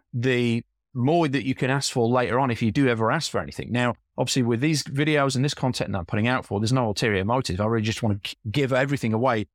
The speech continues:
and teach everything that I've learned to make over ten million dollars online. That's my mission. But your mission might be different. You might be, you know, you might wanna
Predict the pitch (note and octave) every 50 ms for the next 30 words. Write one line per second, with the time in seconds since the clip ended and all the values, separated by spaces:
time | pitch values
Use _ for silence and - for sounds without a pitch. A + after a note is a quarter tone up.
0 | _ - - A2 - C3 - - A#2+ A#2+ A2+ G#2+ G2 A2 G#2 - A2 A2 A2 A2
1 | - - _ - A#2 G#2 A2 C#3+ F#3+ F3+ B2+ G#2+ G#2 - _ _ _ _ _ -
2 | - - A#2 G#2+ A2+ A2 - - A2 G2 F#2 - - A2+ G#2+ G2 F#2+ F#2 F#2 F#2
3 | F2+ E2+ E2+ F#2 F2 G2 B2+ A2+ F2+ G2+ A2+ - - G#2+ A#2 D3 D#3+ D3 G#2+ F2+
4 | F2 - - C2+ - _ _ _ _ - D#3 F3+ A3 A#3+ A3 F#3 D#3+ - D#3 D3+
5 | D3+ A#2 A#2+ A#2+ C#3 D#3+ - - - - A2+ B2 B2 A#2+ G#2+ A#2 A2+ A2 G#2+ _
6 | _ _ _ - D3+ A#2+ G2+ F#2+ A2 A#2 A#2 A2+ A2 G2+ A2 A2 G#2 G2+